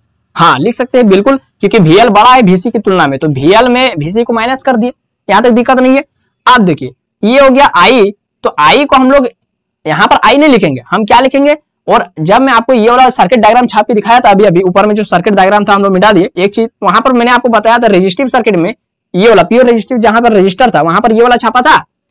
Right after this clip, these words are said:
आप लोग याद कीजिए तो करंट था इधर आई और voltage था वीआर इधर, कुछ याद है? यहाँ पर अभी था, अभी, अभी था, हम मिटा दिए। तो इधर क्या है? वीआर, तो यहाँ पर हम लोग आई ना लिख के यहाँ पर लिख देंगे वीआर, और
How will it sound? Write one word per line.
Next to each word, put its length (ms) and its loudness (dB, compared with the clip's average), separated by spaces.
आप 120 -4
लोग 120 2
याद 140 0
कीजिए 200 0
तो 200 -2
करंट 320 0
था 60 0
इधर 240 0
आई 360 0
और 120 -4
voltage 360 0
था 60 0
वीआर 300 2
इधर, 200 -2
कुछ 160 0
याद 160 4
है? 80 2
यहाँ 180 2
पर 120 0
अभी 160 2
था, 200 0
अभी, 280 -2
अभी 180 0
था, 120 0
हम 140 0
मिटा 200 2
दिए। 180 -6
तो 60 0
इधर 260 2
क्या 120 0
है? 80 4
वीआर, 360 2
तो 160 -10
यहाँ 160 0
पर 80 -2
हम 80 0
लोग 140 0
आई 200 0
ना 160 2
लिख 200 0
के 120 0
यहाँ 140 0
पर 120 0
लिख 120 2
देंगे 180 2
वीआर, 420 0
और 280 0